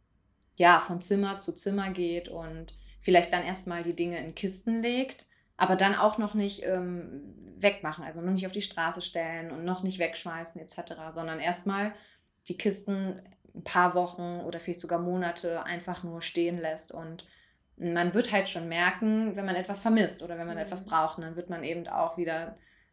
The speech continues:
Speaker 1: zurückgreifen zu diesen Kisten, wenn man etwas daraus braucht. Und wenn man aber nach <laughs> spätestens nach einem Jahr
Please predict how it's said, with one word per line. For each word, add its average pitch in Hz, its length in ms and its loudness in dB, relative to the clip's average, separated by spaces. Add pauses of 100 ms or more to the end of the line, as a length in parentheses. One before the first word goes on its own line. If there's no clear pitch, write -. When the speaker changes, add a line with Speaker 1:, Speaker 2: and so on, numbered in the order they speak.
Speaker 1:
zurückgreifen 151 800 -2
zu - 160 -4
diesen 147 580 -12 (140)
Kisten, 160 440 -2
wenn 147 120 -8
man 123 100 -8
etwas - 280 -8
daraus 156 280 -10
braucht. - 320 -6 (460)
Und 160 520 -2
wenn 175 120 0
man 175 80 2
aber 180 320 6
nach 180 100 -6
<laughs> - 0 -
spätestens 202 720 -2
nach 170 180 -8
einem 165 160 -10
Jahr 180 500 0